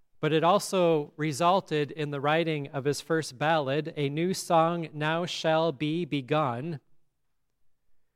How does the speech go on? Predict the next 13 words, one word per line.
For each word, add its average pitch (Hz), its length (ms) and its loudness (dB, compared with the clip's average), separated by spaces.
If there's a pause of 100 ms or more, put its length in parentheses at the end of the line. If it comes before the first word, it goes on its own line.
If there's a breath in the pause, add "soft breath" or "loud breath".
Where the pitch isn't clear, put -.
(840)
And 131 100 -8
he 170 180 2
would 175 200 0
go 160 180 4
on 156 300 2
to - 180 -6
write 147 380 2
nearly 151 380 -2
forty 160 640 0
more 139 260 -4
hymns 156 460 -8
and 120 160 -12
ballads. 135 880 -6